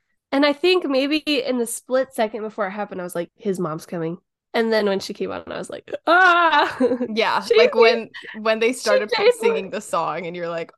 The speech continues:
Speaker 1: Yeah.
Speaker 2: "Oh." <laughs>
Speaker 1: Um, but yeah, I thought it was a very, this was my first time watching it. I thought it was very wholesome, very interesting, like, religious themes, I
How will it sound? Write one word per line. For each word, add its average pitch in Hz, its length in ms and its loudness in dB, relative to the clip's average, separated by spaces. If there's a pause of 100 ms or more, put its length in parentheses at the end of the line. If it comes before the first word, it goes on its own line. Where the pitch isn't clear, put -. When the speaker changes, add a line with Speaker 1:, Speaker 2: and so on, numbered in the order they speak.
(140)
Speaker 1:
Yeah. - 20 -4
Speaker 2:
"Oh." 196 960 0 (440)
<laughs> - 420 -8 (1120)
Speaker 1:
Um, 202 800 -2 (300)
but 226 180 -2
yeah, 214 260 2
I 285 160 0
thought 311 480 -2
it 262 100 -6
was 269 220 -6
a 262 80 -4
very, 247 540 -2
this 254 300 -6
was 269 120 -6
my 240 140 -4
first 226 260 -8
time 254 140 -4
watching 214 400 -6
it. 196 140 -10 (760)
I 226 40 -6
thought 240 260 0
it 202 100 -4
was 202 240 -8 (160)
very 202 320 0
wholesome, 170 680 -4 (380)
very 349 320 2
interesting, 285 960 -2 (800)
like, 285 260 -2
religious 226 1000 -2 (300)
themes, 247 280 -6
I 220 160 -2